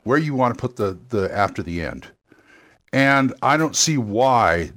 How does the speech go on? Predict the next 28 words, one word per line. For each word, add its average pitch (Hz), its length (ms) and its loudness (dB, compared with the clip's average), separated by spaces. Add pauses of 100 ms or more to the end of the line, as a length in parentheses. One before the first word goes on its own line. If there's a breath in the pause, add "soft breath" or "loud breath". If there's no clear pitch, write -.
(100)
stuff - 400 0
from, 104 560 -2
like, 92 260 0
now 107 300 2
could 95 400 -6
survive 95 720 0
somehow, 104 460 0
some 101 320 -2
way, 73 340 -2 (420 loud breath)
maybe 113 340 2
buried 92 760 0
f-, - 340 -20 (360)
for - 320 -6
millennia, 107 640 0
or 101 480 0 (560 loud breath)
maybe 120 240 2
there 113 80 2
was 117 140 0
an 110 100 -2
old 104 160 0
museum 110 640 0
that 98 120 -4
had 98 220 0
stuff - 380 -2
in 107 180 -2
there 104 180 -2
that's 95 220 -6
all, 95 340 2